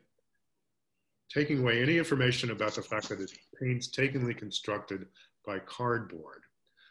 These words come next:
what interests me is the sort of banality of the foreground with the lush, um, budding of spring in the background. For example, even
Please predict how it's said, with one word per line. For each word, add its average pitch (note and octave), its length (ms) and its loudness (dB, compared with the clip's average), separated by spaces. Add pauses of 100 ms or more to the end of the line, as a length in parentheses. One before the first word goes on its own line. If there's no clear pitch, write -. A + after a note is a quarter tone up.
(200)
what C#3 200 -2
interests G#3 520 0
me C3+ 160 6
is B2 220 4
the B2 100 0
sort C3 260 2
of B2 160 -2
banality A#2 800 0 (100)
of A2 340 -2 (120)
the G#2 260 0 (240)
foreground B2 760 -4 (760)
with B2+ 220 0
the A2+ 240 -2 (200)
lush, C3+ 1000 -2 (880)
um, A2+ 520 -4 (580)
budding C3 340 4
of A2 120 0
spring A#2+ 600 0
in G#2+ 100 -6
the G#2+ 60 -6
background. B2 460 -4 (1120)
For C3+ 200 2
example, C3 600 4
even E3+ 360 4